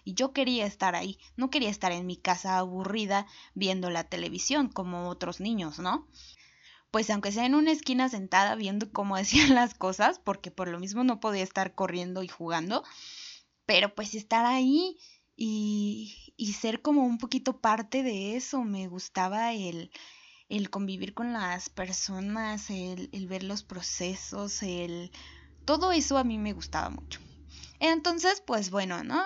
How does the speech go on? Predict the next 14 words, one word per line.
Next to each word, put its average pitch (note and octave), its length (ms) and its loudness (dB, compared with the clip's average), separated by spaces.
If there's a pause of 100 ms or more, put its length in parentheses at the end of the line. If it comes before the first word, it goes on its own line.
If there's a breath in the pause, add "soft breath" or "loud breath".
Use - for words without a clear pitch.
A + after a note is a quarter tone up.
(140)
Este, F#3+ 800 -6 (240 loud breath)
ya G3 240 10
yo G3+ 220 -2
decidí G3 720 0
y, F3+ 560 -2 (260 loud breath)
y G3+ 120 -4
prometí G3 800 0
que G#3 140 -2
si G3+ 120 -4
me F3+ 180 -2
llevaban, F3 500 0
pues, G3+ 280 -6
al E3+ 160 -4
taller, C#4 460 -2